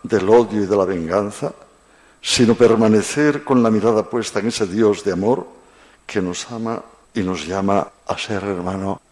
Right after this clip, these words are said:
entre nosotros. Gracias por cuidar esto y ayudarnos a verlo. Y en segundo lugar, también esta novela nos invita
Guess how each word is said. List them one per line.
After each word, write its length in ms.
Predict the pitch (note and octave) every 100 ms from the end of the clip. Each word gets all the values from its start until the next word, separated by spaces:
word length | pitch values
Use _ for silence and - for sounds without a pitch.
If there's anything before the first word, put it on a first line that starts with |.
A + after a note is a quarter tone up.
| -
entre 280 | E2 F#2+ E2
nosotros. 640 | E2+ F2 D#2+ - - - - _ _ _ _ _ _ _
Gracias 680 | - G#2+ G#2 - B2 A#2+ - - _
por 220 | - F#2+
cuidar 320 | - E2+ F#2+
esto 540 | E2 D#2+ - G2+ - - _ -
y 80 |
ayudarnos 560 | F#2+ E2 F2+ E2+ F2 -
a 40 |
verlo. 320 | E2 D2 - - _ _ _ _ _ _ _ _
Y 60 | G#2+
en 60 |
segundo 340 | - G#2+ D#3 D3
lugar, 640 | A#2+ A#2+ C#3+ D#3+ - -
también 580 | - G#2 G2+ B2+ C#3 C3+ - _ _ -
esta 840 | A#2 - C3 A#2+ G#2+ F2 D#2+ - -
novela 480 | F2+ F2+ G2+ C3 - - _ _ _ _ -
nos 200 | G2+ -
invita 760 | B2 C3+ D#3 - D3+ D3 -